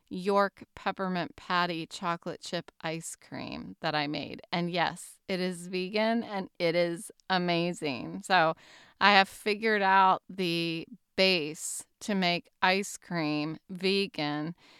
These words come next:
and it's perfect. I mean, it tastes, to me, it tastes just like, uh, vanilla ice cream. So now that I have the base, I have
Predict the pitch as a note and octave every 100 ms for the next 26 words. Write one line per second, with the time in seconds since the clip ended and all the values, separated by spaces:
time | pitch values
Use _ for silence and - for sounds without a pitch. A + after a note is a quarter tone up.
0 | _ _ _ F3+ F3+ F3 - - - A#3+
1 | A3+ A3+ - D#3 - - - G3 G3 F#3+
2 | F#3 - B3 G#3+ A#3 - - A#3+ A3+ B3+
3 | C4 G#3+ G#3+ - G#3 G3+ - - G3+ F3
4 | - F#3 E3 D3+ C#3 _ _ _ _ _
5 | - F3+ E3+ F3 G3 F3 F3 D#3+ - E3+
6 | E3+ - F#3 D#3 D#3+ - F#3+ F3+ E3+ E3+
7 | F#3+ F#3+ G3+ G#3 G#3 G#3 F#3+ F3 E3 F#3+
8 | F#3+ F3 D#3+ F3 - - _ F#3 F3 F3
9 | F3+ F#3+ F3 E3+ E3 E3 D#3+ D#3+